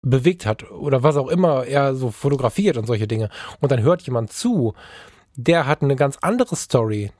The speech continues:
die aber auch interessant ist. Dann um Himmels Willen soll er mir halt schreiben, weißt du? Also soll er halt sich melden und dann machen wir auch eine Episode zusammen. Also ich hoffe sehr, dass das zu, zu einer, zu so einer Art Dialog wird, dass die Leute, äh, sich zu Wort melden, wenn sie meinen, auch ein, ein, ein Teil dessen zu sein oder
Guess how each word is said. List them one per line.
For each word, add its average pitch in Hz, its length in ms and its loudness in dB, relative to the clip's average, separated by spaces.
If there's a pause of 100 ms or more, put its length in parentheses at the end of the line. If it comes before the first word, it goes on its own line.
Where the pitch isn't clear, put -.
(120)
die 151 120 0
aber 123 180 0
auch 143 140 0
interessant 147 500 -2
ist. - 180 -4
Dann 117 120 0
um 139 120 0
Himmels 147 260 0
Willen 139 180 2
soll 135 100 2
er 135 60 2
mir 123 140 -2
halt 117 140 -4
schreiben, 131 540 -4 (240)
weißt - 240 -6
du? 226 220 0
Also 120 200 0
soll 127 140 0
er 120 80 0
halt 127 140 -4
sich 123 160 -2
melden 156 340 0
und 120 120 -4
dann 120 100 0
machen 123 240 -2
wir 120 100 -2
auch 123 80 -6
eine 143 100 0
Episode 117 380 -2
zusammen. 110 360 -2
Also 110 100 -2
ich 101 100 -6
hoffe 147 220 0
sehr, 135 340 0 (560)
dass - 200 -2
das - 180 -4
zu, 143 120 -2
zu 139 220 -2
einer, 131 340 -2 (380)
zu - 140 -4
so 131 100 0
einer 135 180 0
Art 139 220 0
Dialog 143 460 2
wird, 131 260 2
dass 120 120 -4
die 131 100 -2
Leute, 135 300 2 (120)
äh, 135 160 -4
sich 127 180 -2
zu 123 160 0
Wort 147 220 2
melden, 135 340 0
wenn 120 120 -2
sie 120 80 -2
meinen, 127 400 -2
auch 131 260 -4
ein, 123 180 -8
ein, 120 140 -6
ein 127 140 -4
Teil 139 260 0
dessen 135 280 -2
zu 131 140 -4
sein 123 440 -2
oder 113 300 -4